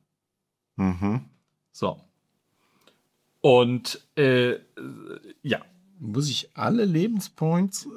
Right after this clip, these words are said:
Speaker 1: regeneriert haben, bevor ich Bodypoints
Speaker 2: Ja.
Speaker 1: regenerieren kann? Ah, okay. Ich muss also meine Lebenspunkte voll haben, bevor ich anfangen kann, Bodypoints.
Speaker 2: Genau. Und sobald du irgendwas von dem anderen verlierst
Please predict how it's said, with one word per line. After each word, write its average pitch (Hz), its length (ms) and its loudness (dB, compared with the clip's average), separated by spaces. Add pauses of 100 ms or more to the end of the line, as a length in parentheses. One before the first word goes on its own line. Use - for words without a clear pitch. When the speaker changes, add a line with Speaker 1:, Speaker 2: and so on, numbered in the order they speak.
Speaker 1:
regeneriert 139 680 -2
haben, 180 280 -2
bevor 170 360 -2
ich 156 120 -4
Bodypoints 180 580 -2
Speaker 2:
Ja. 196 60 2
Speaker 1:
regenerieren 190 460 -2
kann? 220 260 -4 (180)
Ah, 107 120 -2
okay. - 240 -6 (160)
Ich - 60 -20
muss 120 120 -2
also 113 160 -4
meine 101 240 -2 (100)
Lebenspunkte 151 600 -2
voll 156 320 0
haben, 170 260 0
bevor 131 280 -4
ich 123 100 -8
anfangen 120 360 -4
kann, 107 160 -6
Bodypoints. 95 500 -4
Speaker 2:
Genau. 104 120 -2
Und 98 80 -6
sobald 131 280 2
du - 20 -4
irgendwas 220 400 2
von 175 100 -2
dem 147 120 -2
anderen 139 200 0
verlierst 120 540 -2